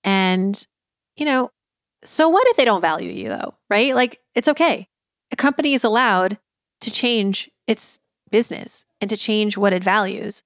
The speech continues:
It is just business. And so we need to disentangle our sense of self-worth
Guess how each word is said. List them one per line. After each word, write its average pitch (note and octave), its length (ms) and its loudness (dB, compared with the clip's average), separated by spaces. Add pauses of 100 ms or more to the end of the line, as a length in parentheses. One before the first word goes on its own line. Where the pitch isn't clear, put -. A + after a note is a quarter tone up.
(440)
It A#3+ 120 6
is C#4 220 2
just G#3+ 220 0
business. B3 420 -2
And G3+ 160 -2
so G#3+ 240 2 (640)
we B3 260 0
need C#4+ 220 0
to A3 420 0
disentangle G#3 1080 0
our A3+ 260 2
sense G3+ 300 -2
of F#3+ 120 -4
self-worth A3+ 680 0